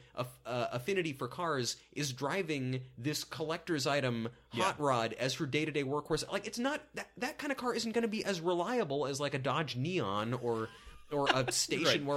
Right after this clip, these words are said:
Speaker 1: or, or
Speaker 2: A
Speaker 1: whatever.
Speaker 2: Caprice. I'm just trying to think of, uh, nineties cars.
Speaker 1: <laughs> Th-, this episode brought to you by Dodge?
Speaker 2: A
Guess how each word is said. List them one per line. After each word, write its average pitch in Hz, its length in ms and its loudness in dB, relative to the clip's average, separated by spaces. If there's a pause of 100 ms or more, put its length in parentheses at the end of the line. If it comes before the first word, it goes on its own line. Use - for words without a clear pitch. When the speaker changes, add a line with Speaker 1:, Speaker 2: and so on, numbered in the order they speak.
Speaker 1:
or, 127 120 0
or 131 60 4
Speaker 2:
A - 20 4
Speaker 1:
whatever. 143 240 2
Speaker 2:
Caprice. 151 500 2
I'm 139 80 -2
just 127 160 -2
trying 143 160 2
to 120 80 2
think 123 240 -2
of, 110 240 -4
uh, 107 160 0 (320)
nineties 117 480 -2 (220)
cars. 110 460 -4
Speaker 1:
<laughs> 131 40 -6
Th-, 151 160 4
this 151 160 0
episode 156 320 2
brought 139 220 0
to - 60 0
you 147 40 0
by 110 260 0 (140)
Dodge? 190 640 -6
Speaker 2:
A - 40 -6